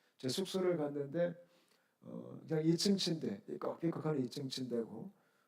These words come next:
어, 숙소 안에 화장실도 없고, 또 그때가 호주의 겨울이었어요.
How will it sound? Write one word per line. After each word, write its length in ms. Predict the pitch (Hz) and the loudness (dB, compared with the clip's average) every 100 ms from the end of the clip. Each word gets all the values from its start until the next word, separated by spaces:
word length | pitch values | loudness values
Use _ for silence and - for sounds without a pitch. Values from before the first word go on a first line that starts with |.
| _ | _
어, 180 | 127 123 | -8 -4
숙소 380 | 190 - 190 | -2 0 2
안에 140 | 170 165 | 4 2
화장실도 560 | 156 196 202 175 160 | 0 0 2 2 2
없고, 400 | - - - - - _ _ _ - | 0 -2 -10 -10 -14 _ _ _ -2
또 140 | 165 | 0
그때가 560 | 160 156 175 175 185 196 | 2 2 4 6 6 4
호주의 800 | - - 226 202 208 202 190 185 | -6 2 2 2 0 6 6 6
겨울이었어요. 760 | - 151 165 117 101 - - | 2 2 4 2 -2 -4 -6